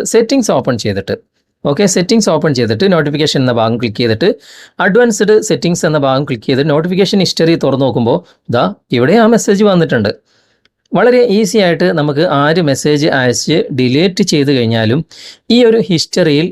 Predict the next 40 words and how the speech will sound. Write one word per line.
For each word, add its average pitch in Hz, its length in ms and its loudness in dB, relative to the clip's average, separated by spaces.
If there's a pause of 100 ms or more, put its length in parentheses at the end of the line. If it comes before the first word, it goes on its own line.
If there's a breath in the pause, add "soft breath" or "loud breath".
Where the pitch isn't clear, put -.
(160)
ഇത് 127 120 0 (160)
സേവായി 151 400 0
കിടക്കും. 107 300 -2 (360)
അതൊരിക്കലും 180 480 0
ഡിലീറ്റ് 170 320 2
ആകില്ല. 113 200 0 (120)
നമ്മൾ 156 160 2 (100)
ഡിലീറ്റ് 135 320 0
ആക്കിയാൽ 127 300 -2
മാത്രമേ 120 360 0
ഡിലീറ്റ് 123 320 0
ആകുകയുള്ളൂ. 101 280 -2 (320 loud breath)
പക്ഷേ 240 220 2
അവിടെ 208 220 2
ക്ലിക്ക് 220 300 -2
ചെയ്ത് 226 180 2
കഴിഞ്ഞാലും 170 320 2 (280)
നമുക്ക് 202 260 2
ആ - 20 2 (120)
ചാറ്റ് 165 280 0
ലിസ്റ്റിൽ 190 280 0 (140)
അത് 147 80 2 (100)
കാണാൻ 131 340 0
സാധിക്കില്ല. 120 480 0
പക്ഷേ 143 200 0 (460 loud breath)
ഈ - 100 2
ഒരു 175 140 0
സെറ്റിംഗ്സിൻ്റെ 143 580 0
അകത്ത് 117 280 0 (220)
ഇത് 165 140 2
വന്ന് 135 240 2
കിടക്കുന്നുണ്ടാവും. 101 560 -2 (440 loud breath)
അപ്പോൾ 208 200 2
നിങ്ങളുടെ 233 400 2
മൊബൈലിലും 165 500 2 (460)
ഈ - 80 4
ഒരു 214 160 2
സെറ്റിംഗ്സ് 196 460 0 (100)
ഉണ്ടോ 156 240 2 (120)
എന്ന് 151 120 2